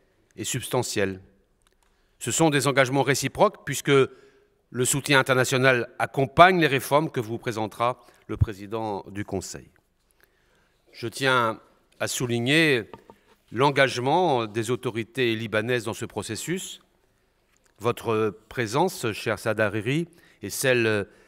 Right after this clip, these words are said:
à vos côtés de plusieurs ministres représentatifs de la diversité de votre gouvernement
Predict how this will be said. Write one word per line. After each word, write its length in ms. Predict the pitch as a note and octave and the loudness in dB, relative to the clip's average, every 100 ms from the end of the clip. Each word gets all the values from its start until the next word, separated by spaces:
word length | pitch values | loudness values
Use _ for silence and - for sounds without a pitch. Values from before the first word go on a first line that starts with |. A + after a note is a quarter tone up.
| _ _ _ | _ _ _
à 80 | - | -4
vos 120 | A2+ | -2
côtés 240 | - C3 B2 | -2 -2 -2
de 100 | G#2+ | -4
plusieurs 420 | - C#3+ C#3 C3 | -2 0 4 4
ministres 520 | B2+ B2+ C3+ - A2 | 2 -2 -4 -6 -6
représentatifs 960 | G#2+ A2 A#2+ B2+ A#2+ B2 A2 C#3 A#2+ - _ _ _ _ | -4 -2 -2 0 0 0 -2 -4 -8 -12 _ _ _ _
de 80 | G#2 | -2
la 120 | G#2 | 0
diversité 580 | G2+ C3 C3+ - A#2 C#3 | 0 2 2 0 -4 -2
de 60 | G#2+ | -2
votre 160 | G#2+ | -2
gouvernement 720 | G2+ G2+ G#2+ G#2 A2 C#3 D3+ | -4 -6 -6 -6 -4 -4 -6